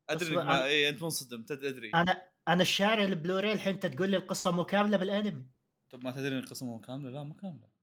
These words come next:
Speaker 1: يقول لك: "حيث وصل الم-، الموسم الأول للمانجا وقتها." يق-، يذكر أن المانجا حاليًا في الآرك الأخير لها.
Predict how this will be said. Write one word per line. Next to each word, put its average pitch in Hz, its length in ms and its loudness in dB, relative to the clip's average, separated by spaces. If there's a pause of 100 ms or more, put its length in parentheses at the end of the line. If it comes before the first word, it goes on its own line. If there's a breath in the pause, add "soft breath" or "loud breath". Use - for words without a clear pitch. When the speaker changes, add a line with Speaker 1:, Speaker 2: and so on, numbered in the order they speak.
(340)
Speaker 1:
يقول 156 240 -2
لك: 165 100 2
"حيث 165 280 0
وصل 160 360 2
الم-، 147 400 -4 (280 soft breath)
الموسم 160 400 -2
الأول 165 400 2
للمانجا 147 400 2
وقتها." 123 540 -6 (640)
يق-، 156 120 -12
يذكر 196 500 6
أن 175 120 2
المانجا 190 500 4
حاليًا 208 560 4
في 196 120 -4
الآرك 196 340 0
الأخير 180 340 -2
لها. 127 400 -6